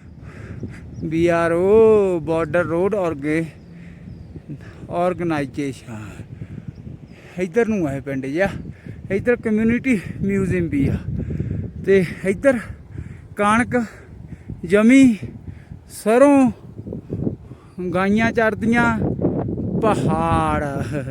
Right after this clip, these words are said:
ਇੱਦਾਂ ਹੀ ਵਾਹ ਗੱਲਾਂ ਬਾਤਾਂ ਕਰਦੇ, ਆਨੰਦ ਮਾਣਦੇ, ਮੈਂ ਤੇ ਮੇਰਾ ਤੂਫਾਨ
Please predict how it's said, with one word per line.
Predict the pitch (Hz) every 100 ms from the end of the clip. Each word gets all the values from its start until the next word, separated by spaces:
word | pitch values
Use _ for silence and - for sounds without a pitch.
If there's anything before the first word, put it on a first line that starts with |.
| 127 - - - - - - - - - - - - -
ਇੱਦਾਂ | 185 170
ਹੀ | 220
ਵਾਹ | 202 190
ਗੱਲਾਂ | 185 180 185
ਬਾਤਾਂ | 185 180 190
ਕਰਦੇ, | 180 170 170
ਆਨੰਦ | 180 175 165
ਮਾਣਦੇ, | 175 175 175 190
ਮੈਂ | 180 175
ਤੇ | 170
ਮੇਰਾ | 170 170 170
ਤੂਫਾਨ | 160 170 170 175